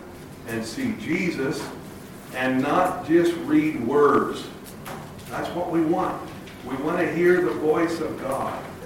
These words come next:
down deep in our hearts. That's why we're doing this. Elijah, uh, First Kings nineteen twelve.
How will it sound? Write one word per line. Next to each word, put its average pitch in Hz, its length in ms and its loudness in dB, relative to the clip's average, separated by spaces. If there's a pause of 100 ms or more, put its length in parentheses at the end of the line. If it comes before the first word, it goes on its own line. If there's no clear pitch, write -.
(260)
down 135 380 -2
deep 135 220 -6
in 123 80 -8
our 113 120 -6
hearts. - 380 -4
That's - 240 -6
why 143 260 0
we're 131 200 -2
doing 139 360 0
this. 101 300 -8 (920)
Elijah, 123 680 2 (540)
uh, 113 400 0 (180)
First 151 280 2
Kings 143 320 0
nineteen 147 640 0
twelve. - 400 0